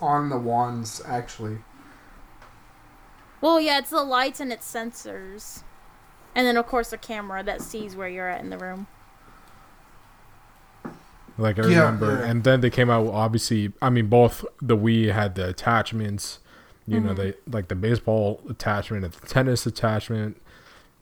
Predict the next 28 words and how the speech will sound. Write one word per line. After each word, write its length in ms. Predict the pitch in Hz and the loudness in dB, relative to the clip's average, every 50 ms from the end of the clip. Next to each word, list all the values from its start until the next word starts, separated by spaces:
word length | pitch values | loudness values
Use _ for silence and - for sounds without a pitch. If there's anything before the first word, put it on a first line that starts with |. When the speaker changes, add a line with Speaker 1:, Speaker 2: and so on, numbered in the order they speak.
| _ - | _ -10
Speaker 3:
and, 300 | 117 101 98 95 92 90 | -8 -6 -4 -4 -4 -4
uh, 340 | 95 92 90 90 87 87 87 - - - - - | -4 -4 -2 -2 -4 -4 -6 -10 -14 -20 -16 -8
I 80 | - 110 | -6 -4
know, 120 | 107 107 | -2 -2
like, 200 | 101 98 101 98 | -2 -4 -4 -6
the 80 | - 92 | -6 -6
PlayStation 480 | - 131 123 110 - 123 110 92 104 104 | -2 0 -2 0 0 -2 -2 -2 -2 -2
Move 280 | 107 113 117 110 101 | 0 0 0 0 0
then 160 | 107 107 104 | 0 -2 -2
had, 220 | 98 104 107 104 101 | 0 0 0 0 2
like, 200 | 101 95 - - | 0 0 0 -2
the 300 | 98 95 92 92 92 - - - - - - - - - - - | -2 0 0 0 -2 -4 -6 -20 -20 -20 -20 -20 -20 -20 -8 -2
controller 500 | - 101 90 - 123 120 123 123 120 117 | 0 0 4 8 8 8 10 10 6 4
gun 340 | 107 117 113 110 110 110 107 | 4 4 4 4 2 2 2
that 140 | 104 104 | 2 2
you 100 | 101 104 | 2 0
could 160 | 101 - 98 95 | -2 -4 -4 -2
use, 280 | 101 107 110 104 - | 0 0 0 0 0
like, 200 | 110 101 95 - | -2 -2 -2 -4
for 140 | - - 113 | -6 -10 -10
shooting 320 | - - 123 131 - 233 | -4 0 2 4 4 6
Speaker 2:
Yeah. 320 | 214 95 85 - - - - | 4 4 2 0 0 0 0
Speaker 3:
games 180 | 110 101 - | -2 -2 -4
and 140 | 104 101 95 | -4 -6 -4
stuff 180 | - 117 110 98 | -4 -4 -2 -2
like 140 | 101 95 90 | -2 -4 -2
that. 260 | 98 101 101 104 - | -2 0 0 -2 -2
So 280 | - 110 98 95 85 | -2 -2 -2 -2 -4